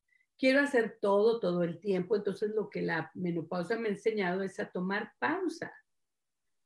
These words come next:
¿sí? Porque eso es la, el, eh, es como, es como que ahorita, a ver, primero entiende qué es lo que está pasando, porque no te terminas de <laughs> desconocer con esta menopausia o premenopausia.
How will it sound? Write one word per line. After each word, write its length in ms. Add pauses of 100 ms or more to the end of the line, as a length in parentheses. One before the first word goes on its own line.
(340)
¿sí? 380
Porque 380
eso 220
es 140
la, 280
el, 320
eh, 220
es 200
como, 560 (1000)
es 180
como 320
que 160
ahorita, 920 (300)
a 300
ver, 400
primero 340
entiende 480
qué 120
es 40
lo 80
que 120
está 280
pasando, 680
porque 320
no 600 (580)
te 120
terminas 760
de 120
<laughs> 100
desconocer 1040
con 160
esta 240
menopausia 800
o 160
premenopausia. 1120